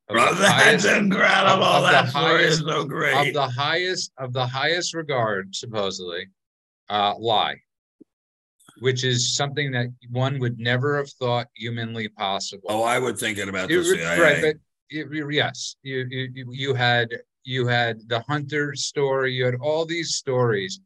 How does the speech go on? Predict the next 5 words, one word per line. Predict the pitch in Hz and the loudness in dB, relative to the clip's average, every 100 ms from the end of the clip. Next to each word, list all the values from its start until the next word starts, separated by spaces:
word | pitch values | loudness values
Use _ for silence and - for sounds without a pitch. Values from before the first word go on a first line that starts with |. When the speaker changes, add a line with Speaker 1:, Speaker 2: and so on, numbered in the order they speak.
| _ _ _ _ _ - | _ _ _ _ _ -8
Speaker 1:
and | 120 123 123 120 120 - | -2 0 0 -2 -8 -8
yet | 123 127 127 | -2 -2 -2
it's | 127 123 | -4 -6
im-, | 131 123 131 123 | -8 -8 -8 -4
yet | 123 131 | 0 0